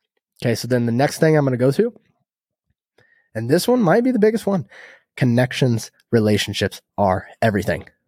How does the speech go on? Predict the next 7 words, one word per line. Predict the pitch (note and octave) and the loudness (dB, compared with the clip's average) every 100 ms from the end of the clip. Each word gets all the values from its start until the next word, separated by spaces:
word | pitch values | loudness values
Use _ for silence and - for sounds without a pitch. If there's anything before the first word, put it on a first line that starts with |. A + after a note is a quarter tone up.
| _ _ _ - | _ _ _ -6
Okay? | A#2 A#2+ A2 - _ _ _ _ | -2 0 -2 -6 _ _ _ _
Everything. | C#3 C3+ A#2 F#2 - - _ - | -2 0 -2 -8 -12 -16 _ -2
Everything | E3 F3+ | 2 2
I've | D#3 | 2
gotten | C3 G#2+ D2+ - - _ _ _ _ _ _ _ _ A#2+ | 0 -4 -8 -20 -20 _ _ _ _ _ _ _ _ -6
is | A#2 | -4
literally | A#2+ C#3+ C#3+ C3 G2+ | 0 2 2 0 -6